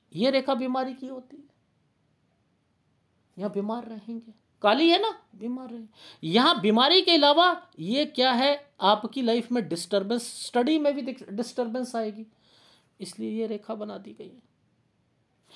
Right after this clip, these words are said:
इस समय पर कोई स्टडी करना चाहता है, यहाँ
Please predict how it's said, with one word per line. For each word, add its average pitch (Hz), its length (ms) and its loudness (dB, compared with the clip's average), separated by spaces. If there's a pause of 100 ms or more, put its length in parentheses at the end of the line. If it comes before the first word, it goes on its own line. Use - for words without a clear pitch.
(220)
इस 349 300 2
समय 302 260 4
पर 311 200 4
कोई 277 480 0 (220)
स्टडी 233 360 2
करना 254 320 2
चाहता 247 340 -2
है, - 120 -8 (360)
यहाँ 285 600 2